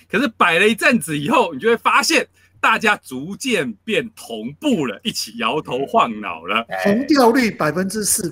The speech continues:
Speaker 3: 百。
Speaker 2: 对，对，对。哎，其实这个是非常重要的一个科学的实验哈，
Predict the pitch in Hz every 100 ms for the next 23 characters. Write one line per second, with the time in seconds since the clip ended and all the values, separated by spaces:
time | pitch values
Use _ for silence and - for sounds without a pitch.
0 | - 117 233 - - - - 90 175 185
1 | 156 127 - - - - 247 226 247 -
2 | - 196 185 175 143 135 - - 254 156
3 | 175 147 127 110 120 131 117 - 208 185
4 | 185 147 101 117 - - - 123 127 160
5 | 202 - - - -